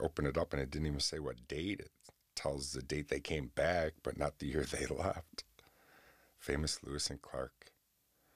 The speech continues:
Uh, space exploration, nineteen seventy-three. America's first space station, the Skylab, is launched. Skylab. America's first space station. Alrighty.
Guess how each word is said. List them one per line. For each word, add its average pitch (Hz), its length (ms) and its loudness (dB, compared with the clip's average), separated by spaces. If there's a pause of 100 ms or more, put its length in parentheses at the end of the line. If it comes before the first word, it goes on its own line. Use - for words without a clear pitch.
(880)
Uh, 67 460 4
space - 420 0
exploration, 80 680 0
nineteen 80 420 -2
seventy-three. 80 600 -2
America's 85 500 0
first - 300 -2
space 92 320 -2
station, 69 460 -2
the 69 40 -6
Skylab, 69 880 0
is - 220 -6
launched. 60 580 -6 (140)
Skylab. 62 800 -4 (1000)
America's 73 440 0
first - 220 -6
space - 320 -6
station. - 480 -6 (2000)
Alrighty. 67 880 -4